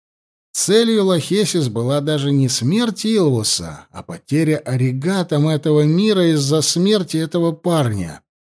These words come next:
Тогда бы пробудившемуся Атону Макро нечего было бы противопоставить, и этот мир для богов был бы потерян на долгие сотни тысяч лет,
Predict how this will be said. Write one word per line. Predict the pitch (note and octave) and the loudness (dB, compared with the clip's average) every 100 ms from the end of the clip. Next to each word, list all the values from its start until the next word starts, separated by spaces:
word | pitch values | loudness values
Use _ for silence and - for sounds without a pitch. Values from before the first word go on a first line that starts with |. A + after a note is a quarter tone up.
| _ _ _ _ _ _ _ _ _ _ _ | _ _ _ _ _ _ _ _ _ _ _
Тогда | E2+ E2+ E2+ C3+ D3+ | -10 -10 -4 -2 2
бы | D3+ | 2
пробудившемуся | D3 D3 C#3+ C#3+ D#3+ D3+ C#3+ C#3+ C3+ C#3 | 2 0 2 2 0 0 0 0 2 0
Атону | B2+ D3 D#3 C#3+ | -2 0 2 4
Макро | C3+ D3+ D#3+ C#3+ D3 C#3+ | 4 2 0 -2 0 2
нечего | C#3+ G3+ G3 - D#3 D#3 | 2 2 0 0 2 2
было | C3+ D#3+ E3 | 2 2 2
бы | D3+ C#3 | 2 2
противопоставить, | C3+ C3 C#3+ C#3 C#3 C3+ - - D3+ C3 G2+ - - - _ _ _ | 2 2 2 2 0 0 0 0 0 2 -2 -4 -10 -10 _ _ _
и | A2 | 0
этот | C3+ C3+ B2+ | 0 0 -2
мир | C3 E3+ F3 C#3 | 0 2 2 0
для | A2+ C3 | 0 0
богов | C#3 C#3 F#3 E3+ A#2 | 0 0 2 2 0
был | C3+ E3+ | 0 0
бы | D3+ D3 | 0 0
потерян | C#3 C#3 D#3 E3+ D#3+ D3 | 0 0 0 2 2 2
на | C#3+ | 2
долгие | B2+ B2+ F#3 F3 E3+ E3+ | 0 0 0 0 2 2
сотни | - - D3+ D3 D3 D3+ | 0 0 0 0 0 0
тысяч | D3 C3+ C3+ B2+ - | 0 -2 -2 -2 -2
лет, | A#2+ C3+ A#2+ - | 0 0 -2 -8